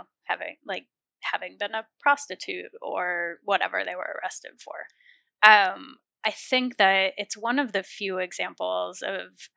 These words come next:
actual rehabilitation being folded into what a, a prison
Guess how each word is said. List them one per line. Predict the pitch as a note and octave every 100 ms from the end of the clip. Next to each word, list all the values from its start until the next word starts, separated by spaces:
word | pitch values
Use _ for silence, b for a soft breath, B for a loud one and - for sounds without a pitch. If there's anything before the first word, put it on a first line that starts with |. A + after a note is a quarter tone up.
| -
actual | F#3+ - - F#3+ F3+ F3+ F3 F3+
rehabilitation | F#3+ F#3 F#3 F#3 G3 - F#3 - A3+ A#3
being | G#3+ G3 G3 F#3
folded | - G3 F#3+ F#3+ F3+
into | F#3 F#3 F#3 - F3+ F3 F3 F3 F3 B B B _ _
what | F#3 F#3 F3+ - - _ _ -
a, | G3 G3 G3+ - _ -
a | G3
prison | - G#3+ G3+ F3+